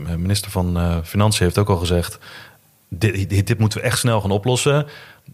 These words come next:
Eh, Biden, president Biden, is teruggevlogen van zijn buitenlandse bezoek, volgens mij, eh, naar Amerika, omdat er nu vooruitgang zit in de gesprekken.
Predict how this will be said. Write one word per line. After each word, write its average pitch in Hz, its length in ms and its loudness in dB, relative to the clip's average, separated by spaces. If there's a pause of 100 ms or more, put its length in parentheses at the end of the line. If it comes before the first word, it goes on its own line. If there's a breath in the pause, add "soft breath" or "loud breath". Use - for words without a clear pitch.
(100)
Eh, 98 260 2 (120)
Biden, 107 600 2 (220)
president 95 360 0
Biden, 98 440 2
is 110 180 0
teruggevlogen 92 960 0
van - 280 -8
zijn 87 120 -8
buitenlandse 90 480 0
bezoek, 95 300 -2
volgens 85 260 -4
mij, 85 280 -2 (480 loud breath)
eh, 87 400 4
naar 92 260 2
Amerika, 95 460 2
omdat 90 240 -2
er 98 60 -2
nu 95 320 2
vooruitgang 101 680 2
zit 110 260 0
in 101 160 2
de 92 60 0
gesprekken. 131 640 0